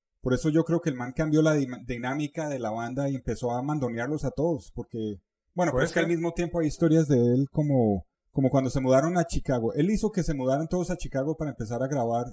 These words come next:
Speaker 1: y, o para empezar a escribir canciones de Use Your Illusions, las que iban a rellenar.
Speaker 2: Mm. Mm.
Speaker 1: Y, ah, Slash y Duff McKagan se fueron, eh, Easy ya no estaba, y bueno, y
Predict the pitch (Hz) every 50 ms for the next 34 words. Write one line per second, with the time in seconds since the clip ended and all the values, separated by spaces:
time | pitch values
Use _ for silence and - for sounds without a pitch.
0 | - - 127 131 110 101 120 113 - 117 113 110 - 107 117 123 127 143 151 156
1 | - - - 135 123 123 123 - - 147 135 - 147 143 139 135 123 131 117 120
2 | 117 - 143 147 135 117 127 143 131 - 101 95 - - _ _ - 120 113 107
3 | - - 120 113 120 127 139 135 127 117 107 104 107 120 127 135 - - - _
4 | _ _ _ _ _ _ _ _ _ - 87 76 76 _ _ _ _ _ _ _
5 | _ _ _ _ - 143 143 143 139 135 135 135 131 127 123 123 120 117 113 110
6 | 107 - - - - - - 151 165 175 180 175 - 160 151 135 123 123 147 156
7 | - 185 170 170 180 165 156 156 170 - 175 - - 147 135 131 131 139 143 143
8 | 131 - - - 131 117 113 117 131 139 147 - 165 160 160 160 160 156 - -
9 | 139 123 123 127 127 127 120 92 131 120 113 123 113 107 - _ _ 151 120 113
10 | 110 107 101